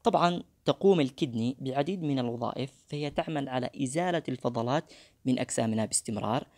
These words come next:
أيضًا توازن ما بين الأملاح والأحماض والماء في أجسامنا، تعمل مع القلب والدماغ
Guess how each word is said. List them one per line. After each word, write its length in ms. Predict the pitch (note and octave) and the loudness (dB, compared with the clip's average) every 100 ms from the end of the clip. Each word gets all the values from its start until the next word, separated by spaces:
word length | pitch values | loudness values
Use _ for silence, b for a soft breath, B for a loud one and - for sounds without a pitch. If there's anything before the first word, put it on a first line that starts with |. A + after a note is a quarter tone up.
| b b _ | b b _
أيضًا 340 | G#3 G3+ G#3+ G#3 | 2 4 -2 -2
توازن 520 | - D3 E3 D3+ D3 C3 | -2 2 4 2 0 0
ما 120 | A#2+ | 2
بين 240 | C#3+ F3+ | 0 0
الأملاح 560 | D3+ - B2+ B2 B2+ - | -2 -2 0 2 0 -2
والأحماض 540 | C3 - - C3+ A#2+ | -4 -4 -2 0 2
والماء 320 | A#2+ A2+ A2+ | 2 0 0
في 100 | G#2+ - | -2 -8
أجسامنا، 600 | - - G#2+ G#2+ B2 - - B B B B B _ | -4 -2 0 0 -2 -2 -10 B B B B B _
تعمل 360 | - F3 E3+ D3 | 2 4 4 2
مع 120 | C3 | 2
القلب 420 | C3 - D#3 E3 D#3+ | 0 2 2 2 -2
والدماغ 500 | B2+ - A#2+ A#2 C#3 | -6 -2 0 2 0